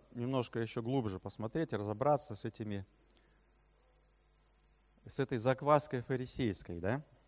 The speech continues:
Почему она так опасна была в то время и почему она сегодня опасна?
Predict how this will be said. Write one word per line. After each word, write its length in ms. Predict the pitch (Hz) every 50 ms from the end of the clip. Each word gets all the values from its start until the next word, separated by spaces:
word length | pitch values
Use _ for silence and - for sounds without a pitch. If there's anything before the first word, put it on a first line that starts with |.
| _ _ _ _ _ _ _ _
Почему 320 | - - - - 120 139
она 160 | 135 131 123
так 220 | 117 - 117 - -
опасна 640 | 117 113 - - 120 113 104 - - 98 92 82 - - _ _ -
была 340 | - 101 104 104 107 104 95
в 100 | - -
то 160 | - 160 175
время 400 | 156 156 156 151 143 139 135 127
и 100 | - -
почему 400 | 107 - 107 - - 110 113 113
она 160 | 113 110 107
сегодня 580 | 101 - - 117 123 135 135 113 95 90 87 85
опасна? 460 | 87 - 95 87 80 - - - -